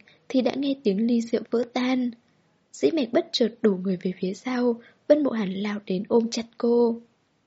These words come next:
"Mau gọi cấp cứu, đưa đi bệnh viện, mau!" Bữa tiệc trong nháy mắt trở nên vô cùng hỗn loạn,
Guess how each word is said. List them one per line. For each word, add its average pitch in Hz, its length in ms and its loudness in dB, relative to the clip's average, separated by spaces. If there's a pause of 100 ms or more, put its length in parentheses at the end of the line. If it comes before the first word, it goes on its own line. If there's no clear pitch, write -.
(1160)
"Mau 220 160 2
gọi 214 140 -2
cấp 311 160 0 (100)
cứu, 220 320 4 (220)
đưa 277 100 4
đi 269 140 2
bệnh 254 180 -4
viện, 220 240 4 (260)
mau!" 247 520 4 (2000)
Bữa 254 140 0
tiệc 226 300 2
trong 214 180 -4
nháy 185 140 -4
mắt 262 200 -6
trở 214 180 -2
nên 196 220 -4
vô 262 160 2
cùng 190 160 -2
hỗn 233 240 -4
loạn, 226 220 -4